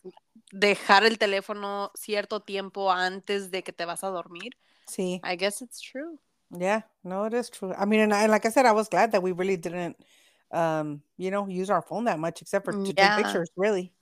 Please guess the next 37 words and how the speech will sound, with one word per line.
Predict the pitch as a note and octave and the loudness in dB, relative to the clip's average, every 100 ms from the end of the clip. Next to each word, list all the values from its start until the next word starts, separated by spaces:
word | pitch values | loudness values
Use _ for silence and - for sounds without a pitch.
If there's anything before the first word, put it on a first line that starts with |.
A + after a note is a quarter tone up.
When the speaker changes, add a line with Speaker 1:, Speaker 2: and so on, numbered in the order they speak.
| _ _ | _ _
Speaker 1:
Sí, | - F#3+ | -8 -8
cierto. | - F3+ - E3 D#3 | -4 -6 -4 -4 -4
Speaker 2:
Um, | D3+ | -4
so | - D3+ | -4 -2
that | F3 | 0
Speaker 1:
That's | |
Speaker 2:
was | F3 | -2
Speaker 1:
true. | - E3+ D#3+ | -2 -2 -2
Speaker 2:
good. | _ _ _ | _ _ _
Yeah. | F3 E3 D#3+ - - _ _ - | -8 -6 -8 -14 -20 _ _ -12
Speaker 1:
Mm-hmm. | G#3 A3 A#3+ A#3+ A#3+ A#3+ - | -10 -8 -8 -8 -10 -14 -4
Speaker 2:
Mm, | A3 F#3 | -2 0
I | - A#3+ | 8 10
like | C#4 C4+ | 10 8
those | C4 | 2
kind | - G#3 | 4 0
of | F#3+ | 2
trips, | G3 E3+ | -2 -2
and | F#3+ | 0
I | G3+ | 0
actually | A#3 C4 A3+ | 0 0 4
like | F#3+ G3+ - | 4 4 -6
sometimes | - F#3+ F3+ G3 F3 | -10 -10 -4 -6 -4
going | F3+ F3+ | -6 -4
on | E3+ | -6
trips | E3 F3+ F3 - | -4 -6 -6 -8
'cause | F3+ | -2
I, | F3+ | -2
I | F3+ | -2
remember | - F#3+ G3+ G#3 | -4 -4 -4 -4
one | G3 F#3+ | -2 -2
time | G3 | -4
when | F3+ | -2
I | |
went | F3 E3+ | -4 -4
to | F3+ | -6
Marfa, | F3 G#3+ - A3+ | -2 0 2 0